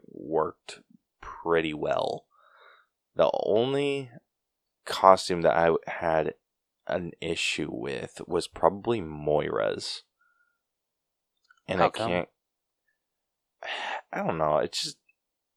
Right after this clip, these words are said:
Speaker 1: very, like, had a combat vibe to it, which if she was supposed to be, like, the right hand man to the, <sighs>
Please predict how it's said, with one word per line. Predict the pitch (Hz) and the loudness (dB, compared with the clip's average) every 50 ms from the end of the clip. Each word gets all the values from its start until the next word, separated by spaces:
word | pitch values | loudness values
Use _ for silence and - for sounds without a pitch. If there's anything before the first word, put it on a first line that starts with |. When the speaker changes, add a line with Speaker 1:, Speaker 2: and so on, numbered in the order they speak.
| _ _ _ _ _ _ _ _ _ _ _ _ _ _ _ _ _ _ _ _ _ - | _ _ _ _ _ _ _ _ _ _ _ _ _ _ _ _ _ _ _ _ _ -10
Speaker 1:
very, | 92 101 107 110 117 113 113 104 | 0 2 2 2 2 2 2 4
like, | 98 90 85 80 76 - - - - - - - - _ _ _ _ _ _ _ _ _ _ _ _ _ _ _ _ _ _ _ _ _ _ _ _ - _ _ _ _ _ _ _ _ | 4 4 4 4 0 -4 -12 -16 -14 -14 -16 -18 -18 _ _ _ _ _ _ _ _ _ _ _ _ _ _ _ _ _ _ _ _ _ _ _ _ -20 _ _ _ _ _ _ _ _
had | 127 - - 95 - | -12 -6 0 0 0
a | 80 | 0
combat | - _ - - - 85 80 80 82 85 80 82 87 87 85 - - - _ _ _ _ _ _ _ _ _ _ | 0 _ -12 2 4 6 6 6 6 6 8 8 10 8 8 6 2 -4 _ _ _ _ _ _ _ _ _ _
vibe | - - - 82 80 85 82 80 80 80 82 90 95 90 87 92 - - | -18 -18 -18 -10 6 8 10 10 10 6 4 4 2 2 0 -6 -14 -14
to | - - 101 101 104 | -6 -4 -2 2 2
it, | 104 107 104 - _ - _ _ _ _ _ _ _ _ _ _ _ _ _ _ _ _ _ - - | 4 2 2 0 _ -20 _ _ _ _ _ _ _ _ _ _ _ _ _ _ _ _ _ -8 2
which | 104 95 85 - - - | 4 4 4 4 2 0
if | 90 85 - | 0 0 0
she | - - 98 92 | -2 -2 0 0
was | 87 87 85 | 2 0 0
supposed | - - - 90 90 - | -2 2 2 2 2 2
to | - | -2
be, | 90 87 82 | 2 6 8
like, | 82 80 78 - | 8 6 6 4
the | - 80 76 | 0 -2 0
right | 73 76 78 78 80 87 80 | 4 6 6 6 6 4 0
hand | 82 82 80 78 78 78 76 78 76 76 - 95 - _ _ _ _ _ _ _ _ _ _ _ _ _ - - _ _ _ _ | -4 -4 -2 0 0 0 0 -2 -6 -10 -12 -16 -18 _ _ _ _ _ _ _ _ _ _ _ _ _ -20 -20 _ _ _ _
man | 90 90 85 80 78 78 80 80 | -8 -4 0 0 2 2 0 -2
to | - - - 82 80 78 | -2 -2 -2 0 0 -2
the, | 71 73 73 71 71 71 60 55 - - _ _ _ _ _ _ _ _ _ _ _ _ _ _ _ _ _ _ _ _ _ _ _ _ _ _ _ _ _ _ _ _ | -2 0 0 2 2 2 0 -2 -6 -12 _ _ _ _ _ _ _ _ _ _ _ _ _ _ _ _ _ _ _ _ _ _ _ _ _ _ _ _ _ _ _ _
<sighs> | - | -12